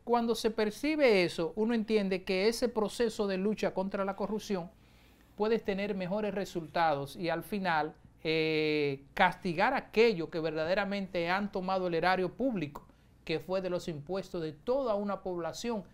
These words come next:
que fue pagando poco a poco. Tú decías que el problema de lo político, cómo se maneja durante el proceso electoral. Por eso es, Edmundo,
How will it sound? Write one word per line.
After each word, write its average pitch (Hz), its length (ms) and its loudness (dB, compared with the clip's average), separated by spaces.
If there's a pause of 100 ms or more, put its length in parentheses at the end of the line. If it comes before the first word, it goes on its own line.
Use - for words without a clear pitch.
que 160 160 -4
fue 180 180 -4
pagando 156 460 0
poco 147 240 -4
a 117 80 -6
poco. 110 300 -10 (540)
Tú 311 160 0
decías 196 580 0 (1200)
que 220 640 6 (720)
el 214 200 2
problema 226 420 4
de 262 100 4
lo 254 140 2
político, 196 720 0
cómo 254 300 4
se - 160 -2
maneja 208 500 0
durante 185 440 -2
el 175 80 -2
proceso 208 440 -4
electoral. 160 540 -4 (260)
Por 220 160 4
eso 247 340 2
es, - 360 -2 (100)
Edmundo, 151 600 -6